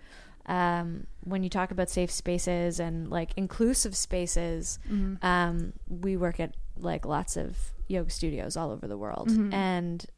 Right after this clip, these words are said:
Speaker 1: um, finally I was at this, I've never, I've never seen it, uh, gracefully done in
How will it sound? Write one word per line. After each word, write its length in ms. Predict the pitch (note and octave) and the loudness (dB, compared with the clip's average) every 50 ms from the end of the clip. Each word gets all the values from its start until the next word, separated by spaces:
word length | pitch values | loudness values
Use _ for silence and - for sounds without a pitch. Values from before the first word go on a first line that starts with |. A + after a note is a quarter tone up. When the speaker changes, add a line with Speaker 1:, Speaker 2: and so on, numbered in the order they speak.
| - - | -8 -6
Speaker 1:
um, 480 | F#3+ F3+ E3+ E3+ E3 D#3+ D#3+ D#3 C3+ - - - - - - - - - - - - - | -4 -4 -2 -4 -4 -4 -6 -8 -10 -12 -14 -20 -20 -20 -20 -20 -20 -20 -16 -14 -14 -6
finally 560 | - - F#3+ F#3+ F#3+ F#3+ F#3 F3+ F3 E3+ E3 | -2 0 0 2 2 0 0 0 -2 -2 -2
I 140 | D#3+ E3 E3 | -4 -4 -4
was 380 | E3 E3+ E3 - - - - - - - - - | -4 -4 -2 -2 -2 -2 -4 -8 -14 -20 -8 -4
at 200 | F#3+ F#3+ F#3+ - | -2 -2 -2 -2
this, 440 | - F#3 F3+ - - - - - - - - - - - - - | -2 -2 0 0 0 0 0 -2 -4 -8 -16 -20 -20 -20 -8 -2
I've 120 | - G3+ F#3+ | 0 2 4
never, 560 | G3 F#3+ F#3+ F#3 F#3+ F#3+ F#3 F#3 F3+ F3 - - - - - - - - | 4 4 4 6 6 6 6 6 4 2 -2 -8 -20 -20 -20 -20 -8 -4
I've 100 | - G3 G3+ | 0 2 2
never 160 | G3 F#3+ F3+ | 2 2 2
seen 320 | - - - G3+ G3+ F#3+ | 0 0 2 2 4 4
it, 180 | F#3 F3+ - - - - - - - - - | 4 2 0 -2 -8 -18 -20 -20 -14 -8 -6
uh, 380 | F#3 F3+ E3+ E3 E3 E3 D#3+ - - - - - _ _ - - G#3+ G3+ | -4 -2 -2 -2 -4 -6 -8 -10 -14 -20 -20 -20 _ _ -20 -20 -20 -16
gracefully 880 | - - E3 E3+ F3+ F3+ F#3 - - - F#3 F3+ F3 E3+ E3+ E3+ - - _ - - - - - F#3 | -14 -8 -2 0 2 2 2 2 0 0 0 0 2 2 0 -2 -4 -6 _ -20 -20 -20 -16 -14 -2
done 560 | E3+ - F3+ E3+ E3+ E3+ E3 E3 E3 D#3+ D3 - _ | 2 2 4 4 4 2 2 0 -2 -4 -6 -8 _
in 540 | - F3 E3+ E3+ E3+ E3 D#3+ E3 D#3+ D#3+ D#3+ | -4 -4 -2 -2 -2 -2 -4 -4 -6 -6 -10